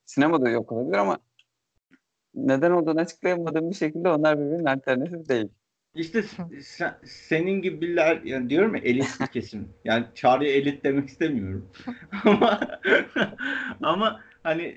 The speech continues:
Speaker 2: e, bu tip düşünen elit bir kesim var ve onlar şu an tutuyorlar. Şu an tiyatroyu tutan onlar yani. Ama bu işte, e, nesilden nesile aktarıldıkça,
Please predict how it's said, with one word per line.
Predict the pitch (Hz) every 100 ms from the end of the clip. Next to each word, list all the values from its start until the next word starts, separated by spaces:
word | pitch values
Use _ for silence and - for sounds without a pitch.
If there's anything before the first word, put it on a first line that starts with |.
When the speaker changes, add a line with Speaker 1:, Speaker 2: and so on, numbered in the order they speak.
| 147
Speaker 2:
e, | 147 127
bu | 180
tip | - 202 -
düşünen | 175 175 180 175 -
elit | 143 160 -
bir | 160
kesim | 170 - 196 208
var | 190 202 - _ -
ve | 165
onlar | - 165 175 196 202
şu | - 196
an | 185 190
tutuyorlar. | - 190 160 110 98
Şu | - 170
an | 180 185 - -
tiyatroyu | - 190 190 180 185
tutan | - - 180
onlar | 175 170 208 170
yani. | 131 101 98 - _ _ _ _ _ _ _
Ama | - 190 208 170
bu | 190 - -
işte, | 143 151
e, | 147 - - 117 -
nesilden | 143 147 160 165 175 180
nesile | 165 - 156
aktarıldıkça, | 151 - 170 160 165 165 196 - 147 247